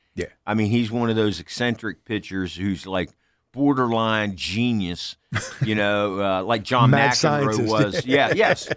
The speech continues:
Speaker 2: It, it, like John McEnroe was in tennis, you know, just,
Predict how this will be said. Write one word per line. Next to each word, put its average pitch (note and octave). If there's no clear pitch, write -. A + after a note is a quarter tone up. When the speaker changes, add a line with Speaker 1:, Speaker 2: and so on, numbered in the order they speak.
Speaker 2:
It, A#2+
it, -
like A2+
John A2+
McEnroe A2
was G2
in F2+
tennis, B2
you A2
know, G2
just, G2